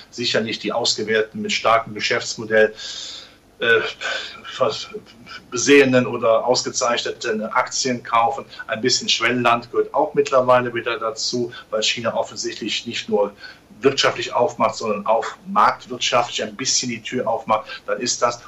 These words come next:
und dann ist man eigentlich, äh, wie ich finde, äh, gut unterwegs. Natürlich am liebsten auch regelmäßig weiterhin. Darauf haben Sie wahrscheinlich schon gewartet, dass ich das sage.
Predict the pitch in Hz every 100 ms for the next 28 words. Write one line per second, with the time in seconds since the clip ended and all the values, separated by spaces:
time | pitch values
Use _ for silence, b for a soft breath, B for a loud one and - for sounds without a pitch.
0 | B 110 101 95 - - 107 107 110 110
1 | - - 113 107 110 104 - 113 110 107
2 | B B - 113 107 131 156 - - 123
3 | 123 - 113 143 160 - - _ 113 -
4 | 220 262 - 117 135 139 - - 127 156
5 | 165 147 147 180 - 123 135 147 139 143
6 | 143 B B - 117 - 131 110 110 107
7 | - 107 104 104 101 113 143 - 117 107
8 | 104 - 113 123 135